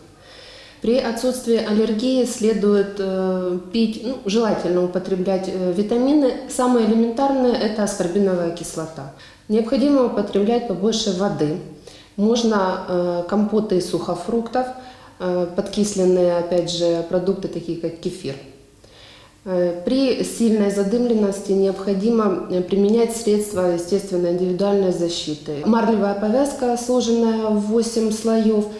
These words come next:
Если нет этой, э, вот в данную минуту, м, повязки нет, то можно элементарно либо платком, либо какой-то тканью прикрыть, э, носовых, э, н-, носовые ходы и рот, и дышать через вот эти вот, э, средства защиты.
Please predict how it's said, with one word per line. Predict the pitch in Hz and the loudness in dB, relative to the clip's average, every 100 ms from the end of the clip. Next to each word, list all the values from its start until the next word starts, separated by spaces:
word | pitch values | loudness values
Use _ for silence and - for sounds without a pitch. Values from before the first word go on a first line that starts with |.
| - | -4
Если | 214 254 240 | 0 2 2
нет | 226 233 226 202 | 4 4 2 -2
этой, | 202 202 190 180 | -2 0 0 0
э, | 190 190 185 180 | -4 -2 -2 0
вот | 190 - - | -2 -2 -6
в | 185 | -2
данную | 202 196 180 190 | 2 4 4 4
минуту, | 190 190 185 185 175 165 - | 4 2 0 0 -2 -2 -4
м, | 175 175 | -4 -2
повязки | 190 196 196 254 | 0 0 0 0
нет, | 277 277 | 2 2
то | 208 | 2
можно | 214 202 196 196 | 2 2 2 0
элементарно | 196 196 202 196 185 185 | 2 2 2 0 0 0
либо | 190 202 185 180 170 | 2 0 0 -2 -2
платком, | 196 - - 277 277 220 190 | -4 -4 0 2 4 4 2
либо | 196 180 190 190 175 175 | 0 0 -2 -2 -2 -4
какой-то | - 208 196 175 | -4 -2 0 0
тканью | - 247 254 226 | -2 0 2 2
прикрыть, | 208 - 180 214 226 220 - - - - - | 0 -4 -4 0 0 -2 -12 -18 -20 -18 -8
э, | 175 170 170 170 - 160 - - - - - - | -4 -2 -4 -6 -12 -14 -16 -16 -18 -20 -20 -4
носовых, | 175 190 202 208 185 175 170 | 0 2 2 0 2 0 0
э, | 175 180 175 - | -2 0 0 0
н-, | 180 185 185 | 0 0 -2
носовые | 190 190 220 285 285 | -4 -2 -2 0 -2
ходы | 247 208 214 | -4 -2 -2
и | 190 | -2
рот, | 175 147 - | -2 -4 -6
и | 190 | -4
дышать | 214 202 - 196 196 | -4 -4 -4 -4 -4
через | 175 165 165 | -6 -6 -8
вот | 156 | -8
эти | 180 175 165 | -8 -8 -10
вот, | 165 165 | -10 -10
э, | 160 165 160 | -10 -8 -10
средства | 165 180 185 180 | -6 -4 -2 -2
защиты. | 170 175 - - - | -2 -2 -2 -8 -10